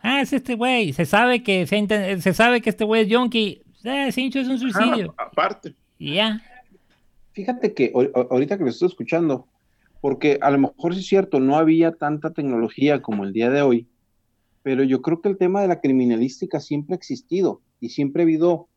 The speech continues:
Speaker 3: este, una lógica en todos los, los pasos a seguir durante eventos de ese tipo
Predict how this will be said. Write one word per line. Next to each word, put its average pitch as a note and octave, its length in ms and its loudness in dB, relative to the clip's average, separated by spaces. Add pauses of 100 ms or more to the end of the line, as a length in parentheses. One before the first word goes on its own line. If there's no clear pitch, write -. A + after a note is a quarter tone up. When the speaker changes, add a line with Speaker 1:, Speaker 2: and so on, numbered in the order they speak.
(1160)
Speaker 3:
este, C3+ 360 -8
una D#3 220 0
lógica E3 880 2 (100)
en A#2+ 220 -12
todos B2+ 360 -2
los, C3+ 280 0 (720)
los B2 280 -8
pasos B2+ 420 -10
a B2+ 80 -10
seguir B2 380 -4
durante A2 600 -6 (140)
eventos A2+ 520 -8
de A#2 60 -6
ese A#2 160 -12
tipo B2 380 -14